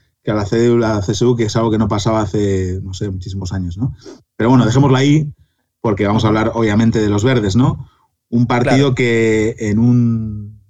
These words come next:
Speaker 1: no sé, ochenta y cinco por ciento tiene un lugar asegurado en el próximo gobierno, y lo único que no sabemos es si será con, en el puesto de canciller o de vicecanciller. Tampoco sabemos, eh,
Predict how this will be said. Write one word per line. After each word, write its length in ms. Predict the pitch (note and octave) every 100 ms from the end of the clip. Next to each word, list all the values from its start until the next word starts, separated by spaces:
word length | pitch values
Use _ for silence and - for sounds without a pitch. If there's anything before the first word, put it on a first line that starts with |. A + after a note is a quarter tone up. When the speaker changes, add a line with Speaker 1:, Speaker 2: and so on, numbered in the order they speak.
| _
Speaker 1:
no 140 | - G#2
sé, 260 | B2+ A2
ochenta 300 | F#2+ G2+ G2
y 20 | G2
cinco 200 | A#2 A#2
por 160 | A2
ciento 500 | B2 B2+ B2 C3+ D3+ - _ _ -
tiene 160 | A#2+
un 80 | B2
lugar 260 | A#2+ B2 B2+
asegurado 460 | A#2+ A2+ A#2 B2+
en 60 | A#2+
el 240 | A2 G2+
próximo 400 | G#2 A#2 A#2 A#2
gobierno, 400 | A#2+ C3 C#3 F3
y 80 | B2
lo 80 | A2
único 220 | C#3 C#3
que 60 | B2+
no 60 |
sabemos 360 | A#2+ C3 C#3+ B2
es 100 | A2
si 120 | A2+
será 280 | G#2+ A2 A#2+
con, 460 | A#2 G#2 G2+ G2+ - _ _
en 280 | G2+ G2 F#2+
el 140 | G2 G2
puesto 240 | B2+ A#2+ B2
de 80 |
canciller 600 | A2+ A2+ - B2 D3+ - - _ _ _ _ _
o 140 | C3+ D#3
de 120 | C3
vicecanciller. 760 | A#2+ A#2 A2+ A2+ D3 B2+ E2+ -
Tampoco 280 | F2+ F2+ G#2+
sabemos, 640 | G#2 A2 B2 C#3 - - _ -
eh, 640 | F#2 F2 E2+ E2+ E2